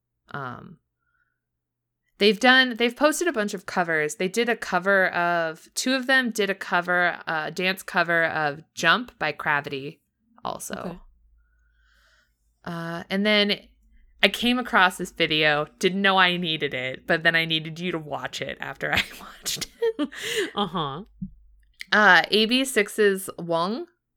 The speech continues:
Speaker 1: uh, posted a cover of I Don't Wanna Live Forever, which is a s-, uh, originally sang by Zayn and Taylor Swift, and it was a song that they made specifically for Fifty Shades of Grey.
Speaker 2: Mm-hmm.
Speaker 1: Um, I love this song. Okay.
Speaker 2: Yeah, it's a good song.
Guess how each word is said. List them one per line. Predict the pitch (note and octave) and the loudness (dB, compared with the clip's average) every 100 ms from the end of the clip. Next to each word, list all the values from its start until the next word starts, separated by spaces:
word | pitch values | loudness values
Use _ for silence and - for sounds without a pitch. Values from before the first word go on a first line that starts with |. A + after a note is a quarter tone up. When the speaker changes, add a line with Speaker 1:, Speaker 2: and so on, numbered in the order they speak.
| _ _ | _ _
Speaker 1:
uh, | F#3+ F#3+ | 2 4
posted | E3+ - G3+ G3+ A3 | 4 2 2 2 -2
a | |
cover | - - G3+ G3+ G3+ | -2 2 2 6 6
of | F3 - | 6 4
I | E3+ E3 - | 2 2 2
Don't | F3 F3 C#3+ | 4 4 0
Wanna | F3+ E3+ | 0 0
Live | E3 D#3+ - | -2 -2 -2
Forever, | D#3 F3 G#3+ F3 D3+ D3 | 4 8 8 6 4 4
which | D3+ D3+ | 0 -2
is | D3+ | -2
a | D3+ | -2
s-, | - A3+ | -4 -4
uh, | - D#3+ C3+ | 0 0 2
originally | G3+ A3 A3+ G3+ | 0 0 2 0
sang | - E3 D#3 D#3 | 2 2 2 2
by | D3+ D3 | 2 2
Zayn | D#3+ D3+ D3 D3 | 2 -2 0 0
and | - C#3+ | -2 -6
Taylor | - C#3+ - | -4 -4 -4
Swift, | - - A#3+ F#3+ F#3 - - | -8 0 6 6 6 -6 -8
and | E3+ E3+ | -4 0
it | D#3+ - | 0 0
was | D#3 D3 - | 0 0 -2
a | D3 | -4
song | - A3 G#3 G3+ | 0 4 6 4
that | F#3 E3+ | -2 0
they | F#3 F3+ | 2 2
made | F3 D#3+ D#3+ D#3+ | 0 0 0 -4
specifically | - - E4+ B3+ G#3 F3 | -6 0 0 2 0 0
for | F#3 | -4
Fifty | F3+ - E3+ | -16 -8 -6
Shades | E3 D3 | -2 -2
of | - | -4
Grey. | - C#3 - _ _ _ - | -2 -2 -2 _ _ _ -8
Speaker 2:
Mm-hmm. | E3+ E3 D#3+ E3+ _ _ _ _ _ _ | -6 -6 -8 -10 _ _ _ _ _ _
Speaker 1:
Um, | D#3 C#3 D3 _ | -4 -4 -6 _
I | G#3+ D4+ | 10 10
love | A#3 D#3+ D#3 D3+ - | 8 6 6 6 -2
this | - - | -4 -2
song. | C3+ B2 C3+ E3 - _ | -4 -4 -6 -10 -14 _
Okay. | F3 G3 F#3 | -6 2 4
Speaker 2:
Yeah, | F3 | 4
it's | A4 | 2
a | |
good | C#4+ - | -6 -8
song. | D#4 G#3+ | -12 -10